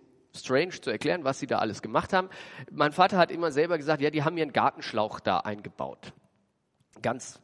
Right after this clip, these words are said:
so war's nicht, war ein bisschen komplexer und er war einer der ersten in Deutschland, an denen überhaupt diese Operation durchgeführt wurde. Und ich erinnere mich dran, wie die Ärzte das erklärt haben, was sie da vorhaben zu tun und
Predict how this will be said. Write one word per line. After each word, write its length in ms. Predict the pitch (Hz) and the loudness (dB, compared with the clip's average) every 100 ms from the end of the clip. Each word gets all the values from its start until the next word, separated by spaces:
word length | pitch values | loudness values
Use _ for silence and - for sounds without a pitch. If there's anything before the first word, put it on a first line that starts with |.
| _ | _
so 200 | - 95 | -14 -8
war's 220 | 95 - | -8 -8
nicht, 380 | 139 - - - | -10 -10 -14 -10
war 100 | 107 | -10
ein 60 | 107 | -10
bisschen 220 | - 117 | -16 -16
komplexer 480 | - 104 139 - 147 | -16 -6 -6 -4 -4
und 80 | |
er 140 | 131 135 | -2 -2
war 140 | 123 | -2
einer 200 | 139 170 | -2 -2
der 180 | 151 - | -4 -2
ersten 340 | 160 165 - | -4 -4 -8
in 120 | 139 117 | -12 -8
Deutschland, 420 | 127 - 151 - | -8 -6 -8 -8
an 120 | 117 | -8
denen 160 | 135 147 | -8 -8
überhaupt 500 | 127 123 143 175 - | -4 -2 -2 -6 -14
diese 240 | 143 143 | -12 -10
Operation 560 | 123 117 120 - 127 123 | -10 -6 -6 -6 -14 -12
durchgeführt 600 | 127 - - - - _ | -14 -14 -18 -16 -18 _
wurde. 280 | - - - _ _ _ _ _ _ _ _ _ _ _ _ _ _ _ - | -20 -20 -20 _ _ _ _ _ _ _ _ _ _ _ _ _ _ _ -4
Und 100 | 156 | -2
ich 100 | 170 | 6
erinnere 440 | 175 233 269 247 | 6 6 2 2
mich 180 | 226 202 | 0 -6
dran, 340 | - 160 226 180 | 4 4 4 -4
wie 100 | 190 | -4
die 180 | 196 143 | -2 4
Ärzte 460 | 165 220 - 233 | 4 2 -2 -2
das 180 | 196 196 | -2 -2
erklärt 680 | - 160 - 165 226 262 190 | -2 -2 2 2 2 0 2
haben, 300 | 170 175 147 | 2 2 2
was 180 | 180 | 2
sie 100 | 208 | 0
da 140 | 190 170 | 0 0
vorhaben 760 | - - 208 262 214 202 202 190 | -2 -2 0 0 2 0 -2 -10
zu 160 | 190 | -12
tun 460 | - - 226 214 247 | -10 -8 -6 -8 -8
und 320 | 175 190 | -6 -6